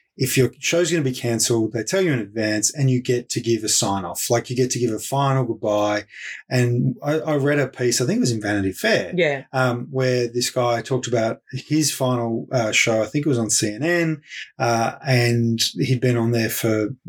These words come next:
Speaker 1: you know, a number of years, seven or eight years or something, and they didn't even check his monologue. Like, he was just able to go on and,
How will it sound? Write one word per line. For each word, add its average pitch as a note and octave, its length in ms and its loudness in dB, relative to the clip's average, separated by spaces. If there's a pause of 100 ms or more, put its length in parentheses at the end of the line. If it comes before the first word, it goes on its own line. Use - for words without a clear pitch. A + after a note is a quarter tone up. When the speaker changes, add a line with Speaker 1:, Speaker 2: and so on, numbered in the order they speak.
(100)
Speaker 1:
you D3 180 2
know, G#2 80 0
a A2 120 -6
number A#2 220 2
of A#2 80 -10
years, C3+ 280 2
seven A#2+ 280 0
or A2 280 -2
eight A2 140 -4
years C#3 220 2
or C3 60 2
something, C3+ 460 0 (400)
and C3+ 180 0
they C3 100 2
didn't D#3 300 0
even C3 260 0
check B2 220 0
his A2+ 140 -2
monologue. G#2 420 -2
Like, G#2+ 140 -2
he B2+ 100 2
was G#2+ 140 0
just A#2+ 160 0
able A#2 240 0
to G#2 40 -2
go A2 280 0
on G#2+ 100 0
and, G#2 200 -4